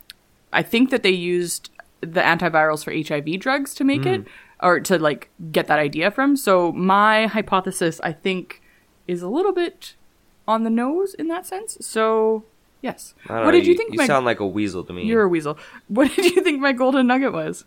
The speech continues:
Speaker 2: Oh, the house. We,
Speaker 1: Oh.
Speaker 2: uh, we, we went by, uh,
Speaker 1: Well, I have mixed feelings about the house.
Speaker 2: What do you, okay,
Speaker 1: You know
Speaker 2: well,
Speaker 1: that. <laughs>
Speaker 2: I know, but,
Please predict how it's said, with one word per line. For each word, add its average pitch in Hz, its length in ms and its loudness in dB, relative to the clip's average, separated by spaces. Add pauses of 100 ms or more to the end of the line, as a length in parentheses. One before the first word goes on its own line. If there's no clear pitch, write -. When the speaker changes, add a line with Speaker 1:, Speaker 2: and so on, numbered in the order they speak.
(120)
Speaker 2:
Oh, 156 60 -2
the 165 120 2
house. - 600 -2 (180)
We, 123 460 -2 (260)
Speaker 1:
Oh. 208 240 2
Speaker 2:
uh, 85 240 0
we, 113 140 2
we 117 160 0
went 117 280 2
by, 113 500 4
uh, - 120 -6
Speaker 1:
Well, 98 200 2
I 277 100 6
have 254 160 4
mixed 208 240 -2
feelings 156 320 -2
about 147 120 -2
the 147 100 -4
house. 160 340 -2 (100)
Speaker 2:
What 202 120 -6
do 302 80 0
you, - 80 -8 (180)
okay, 120 440 0
Speaker 1:
You 269 140 8
know 254 140 8
Speaker 2:
well, 214 80 6
Speaker 1:
that. 190 400 4
<laughs> - 40 4
Speaker 2:
I 262 120 8
know, 120 320 6
but, 110 200 4